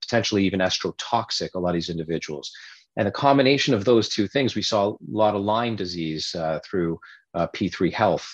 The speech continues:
uh, before that recently actually evolved into VenMed here in Toronto. Um, but one thing, and, and one thing only that we would do in these cases that seemed to miraculously recover these individuals was removing them from either birth control pills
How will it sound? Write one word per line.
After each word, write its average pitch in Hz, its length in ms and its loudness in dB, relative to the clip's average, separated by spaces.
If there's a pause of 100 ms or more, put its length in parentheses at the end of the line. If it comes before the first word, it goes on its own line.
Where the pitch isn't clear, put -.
(300)
uh, 76 200 -4
before 85 340 -6
that 85 160 -2
recently 92 320 -2
actually 87 260 -2
evolved 90 300 0
into 80 180 -4
VenMed 87 560 0
here 85 160 -6
in 76 60 -10
Toronto. 139 400 4 (520)
Um, 95 460 2
but 190 200 4
one 175 300 4
thing, 175 360 0
and, 101 200 -4
and 117 140 -2
one 135 160 0
thing 131 220 -4
only 139 240 -2
that 101 120 -4
we 104 120 -6
would 98 160 -6
do 131 180 2
in 123 60 -2
these 98 180 -2
cases 113 600 -2
that 90 140 -8
seemed 107 260 -4
to - 60 -6
miraculously 104 720 0
recover 98 320 -4
these 123 160 -4
individuals 98 580 -4
was 104 240 -2 (400)
removing 123 600 4
them 110 320 2
from 107 240 0
either 104 440 0
birth 120 240 0
control 123 380 -4
pills 127 580 -4